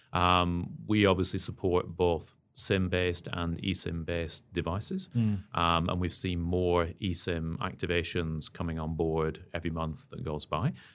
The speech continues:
Speaker 1: Uh, we've been using it in some innovative ways. Like, for example, we've been offering trials on the Two Degrees network. We can activate the sim on the device without actually the need, without actually out having the need to send a sim to a customer. So, you know, we're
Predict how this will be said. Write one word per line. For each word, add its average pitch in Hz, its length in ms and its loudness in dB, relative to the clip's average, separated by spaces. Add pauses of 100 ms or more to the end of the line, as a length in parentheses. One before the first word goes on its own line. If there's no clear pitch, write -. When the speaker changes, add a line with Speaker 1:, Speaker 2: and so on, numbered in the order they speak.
(140)
Speaker 1:
Uh, 92 400 6
we've 113 160 2
been 107 140 6
using 101 340 4
it 92 100 2
in 92 180 0
some 87 360 0
innovative 87 420 0
ways. 113 300 0
Like, 87 160 0
for - 100 -4
example, 82 400 0
we've 80 100 -2
been 82 120 -2
offering 82 340 -4
trials 87 680 -2 (160)
on 85 120 -2
the 82 80 -2
Two 85 160 -4
Degrees 80 340 -2
network. 85 640 0
We - 100 -8
can 82 120 -6
activate - 500 -4
the - 60 -6
sim 82 260 0
on 80 100 -4
the 80 80 -4
device 82 520 -2
without 82 160 -4
actually - 220 -8
the 80 120 -6
need, 80 240 -6
without 87 260 -4
actually - 380 -6
out 87 320 -6
having 82 220 -4
the 78 80 -2
need 82 320 -4
to - 80 -6
send 87 320 -2
a - 80 -6 (140)
sim 85 320 -4
to - 120 -8
a - 80 -6
customer. 117 400 -4 (500)
So, 92 140 4
you 104 140 4
know, 92 80 4
we're 120 340 0